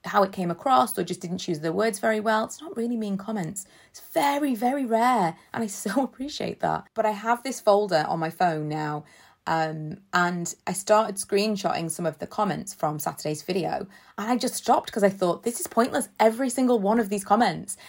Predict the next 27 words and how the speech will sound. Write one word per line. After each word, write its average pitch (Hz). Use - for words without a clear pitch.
this 262
is 196
basically 214
the 180
folder. 185
If 233
ever 226
I 208
need 202
that 170
buoyed, 220
buoyed 220
<laughs> -
feeling, 202
this 240
is 277
the 254
video 226
to 196
come 214
back 196
to 226
and 185
read 170
these 165
comments," 165
because -